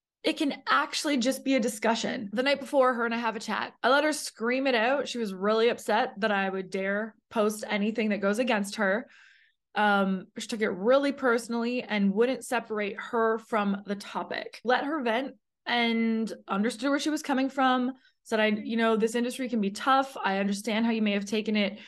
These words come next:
as I was coming at you, not at the topic."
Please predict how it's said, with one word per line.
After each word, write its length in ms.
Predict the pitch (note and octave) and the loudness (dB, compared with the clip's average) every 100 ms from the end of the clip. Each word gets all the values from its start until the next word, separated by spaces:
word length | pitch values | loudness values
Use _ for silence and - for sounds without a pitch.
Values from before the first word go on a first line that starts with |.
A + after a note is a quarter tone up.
| - - | -8 -2
as 400 | G3 F#3+ F#3 - | 2 2 -2 0
I 160 | G3+ G3 | 2 2
was 260 | F#3+ F3+ | 2 0
coming 260 | - F3+ E3 | -4 -10 -8
at 100 | - | -4
you, 520 | G3+ B3+ D4 D4 C#4+ | 0 4 4 4 4
not 240 | A3 F#3+ F#3+ | 4 4 2
at 80 | |
the 60 | E3+ | -2
topic." 600 | - A#3+ A3+ A#3 A3 | -4 0 2 4 2